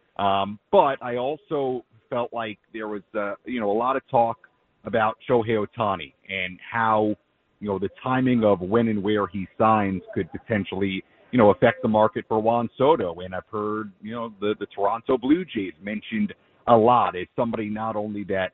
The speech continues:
obviously, and it's been reported on, uh, would be interested in Juan Soto, but also could be impacted on if Ohtani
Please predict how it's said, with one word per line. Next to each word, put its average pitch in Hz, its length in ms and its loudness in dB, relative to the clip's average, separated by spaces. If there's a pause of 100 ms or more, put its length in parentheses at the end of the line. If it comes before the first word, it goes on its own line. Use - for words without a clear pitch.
(120)
obviously, 98 520 -4
and 131 80 0
it's - 140 -14
been 95 120 -4
reported 104 480 4
on, 87 320 -2 (320)
uh, 87 280 0 (100)
would 101 200 0
be 101 220 0
interested 117 560 0
in 98 240 -6
Juan 92 360 2
Soto, 107 460 4
but 127 140 0
also 156 580 0 (280)
could 135 200 -8
be 127 200 -4
impacted 135 760 -6 (260)
on 123 340 2
if 120 140 -2
Ohtani 123 720 0